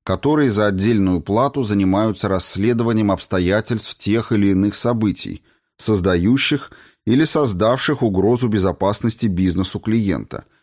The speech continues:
или ведут мониторинг потенциальных рисков и угроз. Правда, в наиболее крупных охранных структурах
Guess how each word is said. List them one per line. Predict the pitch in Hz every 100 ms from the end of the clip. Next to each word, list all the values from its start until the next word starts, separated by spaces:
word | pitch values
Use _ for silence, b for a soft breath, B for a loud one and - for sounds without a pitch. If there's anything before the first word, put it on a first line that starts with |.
| _ _
или | 95 131
ведут | 156 135 120 131
мониторинг | 127 113 101 110 117 135 127
потенциальных | - 107 98 - 104 98 104 107 104
рисков | 87 90 - 90 95
и |
угроз. | 95 92 85 65 - - _ _ _ _ _ _
Правда, | - 117 120 110
в |
наиболее | 110 110 98 156 143 104
крупных | - 113 - 87
охранных | 98 - 104 90 85
структурах | - 92 80 - 160 95 -